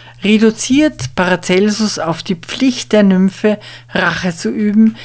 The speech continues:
falls ihr Mann sie auf einem Wasser beleidigt und danach eine andere Ehe eingeht. Dann verschwindet sie in diesem Wasser, kehrt aber eines Tages möglicherweise zurück und bringt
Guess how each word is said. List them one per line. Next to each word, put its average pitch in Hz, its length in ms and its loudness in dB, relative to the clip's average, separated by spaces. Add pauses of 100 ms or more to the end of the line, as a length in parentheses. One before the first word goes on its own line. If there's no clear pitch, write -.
(120)
falls 220 400 0
ihr 214 240 0
Mann 220 380 4
sie 233 400 2
auf 196 220 -4
einem 196 500 0
Wasser 185 500 0
beleidigt 156 840 -4
und 170 240 -8
danach 165 440 0
eine 156 320 -8
andere 170 580 -2 (380)
Ehe 160 640 0
eingeht. 131 760 -6 (420)
Dann 240 460 0
verschwindet 208 880 0
sie 143 220 -4
in 151 120 -4
diesem 147 360 -6
Wasser, 151 480 -6 (420)
kehrt 220 460 0
aber 160 220 -4
eines 185 480 0
Tages 170 520 -4
möglicherweise 165 840 -4
zurück 190 540 -4 (460)
und 247 300 2
bringt 175 380 -2